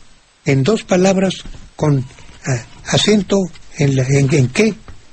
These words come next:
Es como se formulan precisamente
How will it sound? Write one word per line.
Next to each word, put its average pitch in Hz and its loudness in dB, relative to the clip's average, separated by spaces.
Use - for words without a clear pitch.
Es 170 0
como 151 0
se - 0
formulan 180 2
precisamente 180 0